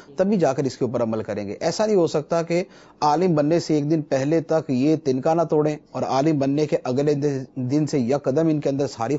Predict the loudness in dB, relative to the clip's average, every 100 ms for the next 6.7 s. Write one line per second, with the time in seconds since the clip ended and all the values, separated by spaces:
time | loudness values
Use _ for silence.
0 | -4 -6 -6 -4 -2 -2 -4 -4 -2 -4
1 | -6 -10 -8 -6 -4 -4 -4 -2 -2 -2
2 | -4 -4 -4 -4 -4 -4 -2 -4 -6 -4
3 | -2 -2 -4 -12 -20 -8 -2 -2 -2 -6
4 | -2 2 2 0 -2 -2 0 -2 -2 -2
5 | -4 -4 -2 -2 -2 -4 -2 -4 -4 -4
6 | -6 -6 -6 -4 -4 -4 -4